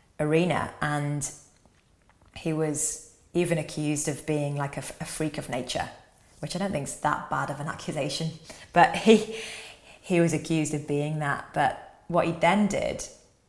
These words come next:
was that he taught a group of volunteers his methods, and they went through the same scientific studies, and they too showed the same remarkable results. So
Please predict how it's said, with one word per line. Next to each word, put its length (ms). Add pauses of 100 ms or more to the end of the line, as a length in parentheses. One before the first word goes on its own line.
(100)
was 220
that 100
he 60
taught 380
a 40
group 220
of 80
volunteers 800
his 320
methods, 680 (600)
and 500 (480)
they 180
went 240
through 180
the 60
same 640
scientific 880 (320)
studies, 840 (800)
and 200
they 460
too 580 (640)
showed 460
the 100
same 480
remarkable 540
results. 800
So 520